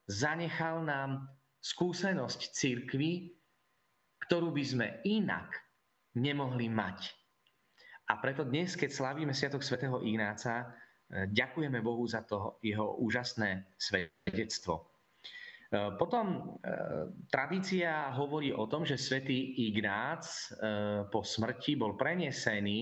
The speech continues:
e, teda na nejaké miesto do katakomb. Určite bol uložený v katakombách a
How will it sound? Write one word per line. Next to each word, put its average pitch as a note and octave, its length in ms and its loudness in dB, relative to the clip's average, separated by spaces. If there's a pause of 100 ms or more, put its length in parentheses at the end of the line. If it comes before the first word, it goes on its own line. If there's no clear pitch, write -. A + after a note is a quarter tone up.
e, D#3 40 -4 (2500)
teda G#2+ 680 0
na G#2 640 0
nejaké A2 800 0
miesto A2 1200 0
do F#2+ 80 2
katakomb. G2 880 0 (1400)
Určite B2+ 400 0
bol A#2 160 0
uložený A2+ 400 0
v - 80 -4
katakombách F2+ 880 0 (400)
a F2 320 0